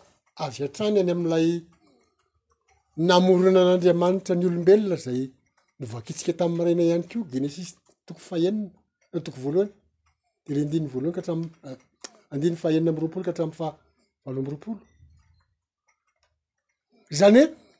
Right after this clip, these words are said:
ho a-, ny olombelona rehetra mihitsy zany ny no anaovan'Andriamanitra ny fanekena vaovao io. Ny fitahiana azo amin'ny fanekena vaovao de na-, nomanin'Andriamanitra ho an'ny olombelona rehetra. Zany hoe ny olona zany a,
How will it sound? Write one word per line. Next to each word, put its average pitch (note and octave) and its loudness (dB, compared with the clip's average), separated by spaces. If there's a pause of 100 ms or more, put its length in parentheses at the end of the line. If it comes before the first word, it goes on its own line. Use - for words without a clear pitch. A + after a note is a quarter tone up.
(420)
ho F3 0
a-, - 0
ny F#3+ 4
olombelona G#3+ 6
rehetra A#3 6
mihitsy C#4+ 6
zany C#4+ 6 (100)
ny E4 10 (840)
no G3+ 6
anaovan'Andriamanitra F#3 2
ny G3 -2
fanekena F#3+ 0
vaovao B2 -6
io. A3 -6 (800)
Ny D#3+ -4
fitahiana A#3 2
azo F#3 4
amin'ny D3 -6
fanekena G3 2
vaovao D3 -4
de E3 -4
na-, D#3+ -4 (380)
nomanin'Andriamanitra G3 2
ho F#3 4
an'ny F3+ 0
olombelona F#3+ 2
rehetra. F#3+ 0 (720)
Zany D#3 2
hoe G#3+ 6
ny G3 2
olona G#3+ 2
zany D#3 -2
a, C4+ -8